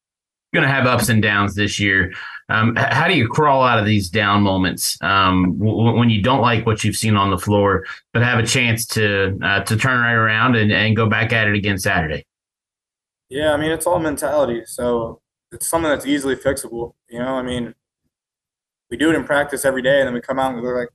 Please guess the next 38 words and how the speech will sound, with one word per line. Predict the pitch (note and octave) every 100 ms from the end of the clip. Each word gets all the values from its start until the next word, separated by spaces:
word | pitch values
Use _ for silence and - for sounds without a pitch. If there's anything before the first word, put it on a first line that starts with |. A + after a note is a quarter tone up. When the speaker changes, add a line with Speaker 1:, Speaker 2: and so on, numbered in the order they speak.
| -
Speaker 2:
a | -
completely | - - C#3
different | C3 A#2+
team | - D3
tonight. | B2+ B2+ B2+ - _ _ -
I |
don't | A#2 A#2+
know | B2 B2 A2+ - _ _
why | A2+ B2+ C3 B2 -
we |
would | B2 A#2+
do | B2+
that, | B2+ C3+ -
but, | A#2 A#2 - _ _ _ _ _ _ -
I | B2
mean, | C3
it's | B2+
easily | C#3+ C3 C3+
fixable. | B2+ C#3+ C3+ A#2 B2
We've | B2 B2 _ _ _ _ _ _ _ _
done | C#3 C3+
it | A#2+
hundreds | C#3+ C#3 C#3
of | B2+
times, | D#3 D#3 C#3+ B2
and | A#2+
then | B2 A#2+ A2+ _ _ _ - - -
we |
do | B2
something | C3+ D3 C3 A#2+
different | C3 C3 B2+ A#2 - _ _ _ _ _ _ -
the | A2+
one | A2+ C3
night | C3 B2
we | B2
play | A#2+ B2
here. | C3 A2+ G2 _ _
So, | - A2+ G#2 G2